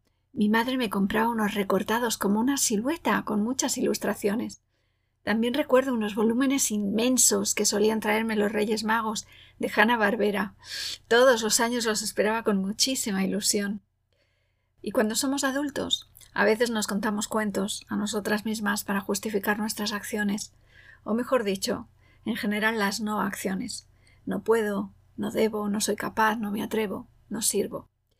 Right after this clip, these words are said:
Y nos damos miles de razones que justifican nuestra actitud y nos ayudan a contentarnos. Ese tipo de razones que utilizamos generalmente empiezan con algo así como, "Es que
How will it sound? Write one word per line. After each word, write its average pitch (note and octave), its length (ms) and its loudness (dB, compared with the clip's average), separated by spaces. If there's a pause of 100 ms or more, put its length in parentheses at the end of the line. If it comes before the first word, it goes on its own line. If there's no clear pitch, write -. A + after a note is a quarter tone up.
(480)
Y A#3+ 140 2
nos A#3 160 0
damos B3 340 2
miles A#3+ 300 2
de A3 100 -2
razones G#3+ 580 0
que G#3 140 -2
justifican A#3 540 0
nuestra A3 280 -4
actitud G#3+ 460 -2 (420)
y G#3 120 -2
nos G3+ 180 0
ayudan G3+ 380 0
a G3 80 -2
contentarnos. G3 840 -2 (540)
Ese G#3 200 2
tipo G#3+ 220 4
de A3+ 140 4
razones G#3 420 0
que A3 80 -2
utilizamos G#3 680 2
generalmente A3+ 680 -2
empiezan C4 380 -2
con B3 160 -4
algo B3+ 160 -4
así C4+ 220 -4
como, A3+ 360 -2 (600)
"Es D4+ 260 8
que D4 640 2